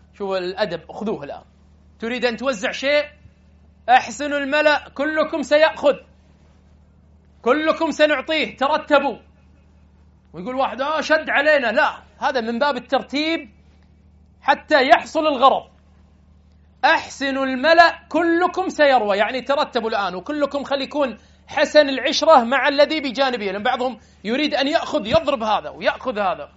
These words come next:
"كلكم سيروى"، يقول النبي عليه الصلاة والسلام. يقول أبو قتادة: "ففعلوا، فجعل رسول الله صلى الله عليه وسلم يصب وأنا أسقيهم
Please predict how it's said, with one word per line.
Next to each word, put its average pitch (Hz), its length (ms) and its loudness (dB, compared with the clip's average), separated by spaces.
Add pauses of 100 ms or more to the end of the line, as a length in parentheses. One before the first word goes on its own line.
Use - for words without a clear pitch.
(300)
"كلكم 349 400 -2
سيروى"، 202 460 -2
يقول 240 260 -6
النبي 233 240 -4
عليه 202 160 -8
الصلاة 180 260 -12
والسلام. - 280 -20 (1500)
يقول 240 280 -4
أبو 240 200 -2
قتادة: 226 460 -4
"ففعلوا، 190 760 -2 (520)
فجعل 185 600 -2
رسول 202 340 -6
الله 196 340 -4
صلى 208 280 -8
الله 202 380 -4
عليه 220 340 -8
وسلم 254 760 -6 (640)
يصب 196 460 -2 (1300)
وأنا 233 460 -2
أسقيهم 226 600 -8